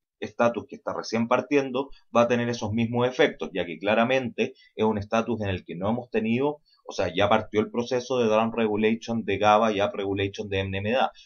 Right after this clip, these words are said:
pero no es un, no ha sido tan fuerte el proceso ni por tanto rato, por lo tanto no sabemos si el efecto beneficioso se presenta en este setting de paciente. Por otro lado, claramente dentro de los hipnóticos,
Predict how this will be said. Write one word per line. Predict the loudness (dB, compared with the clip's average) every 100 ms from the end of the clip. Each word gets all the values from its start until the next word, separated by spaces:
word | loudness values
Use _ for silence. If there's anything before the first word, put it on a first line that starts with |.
| _
pero | -4 -2 -2
no | -2
es | -2
un, | -2 -4 -6 -8 -2
no | 0
ha |
sido | 0 0 2
tan | 2 0 0
fuerte | 0 0 0 -6
el | -4
proceso | -4 0 -2 -2 -8 -10 _ -8
ni | -4
por | -4 -2
tanto | -4 -2
rato, | 2 2 2
por | -4
lo | -4
tanto | -2 -2 -2
no | -2 -2
sabemos | 2 4 4 2 -4 -8 -20 -14
si | -4 -2
el |
efecto | 0 -2 -2 -2
beneficioso | -2 -4 -6 -4 -4 -4
se | -8
presenta | -6 -8 -10 -8 -6
en |
este | -6 -6 -6 -6
setting | -8 -8 -6 -6
de |
paciente. | -4 -6 -8 -14 _ _ _ _ _ 0
Por | 2
otro | 4 4
lado, | 6 8 6 4
claramente | 2 4 4 2 0 -2 -6
dentro | -4 -4 -2 -2
de | 0
los | -2
hipnóticos, | -4 0 2 2 -2 -2 -4 -6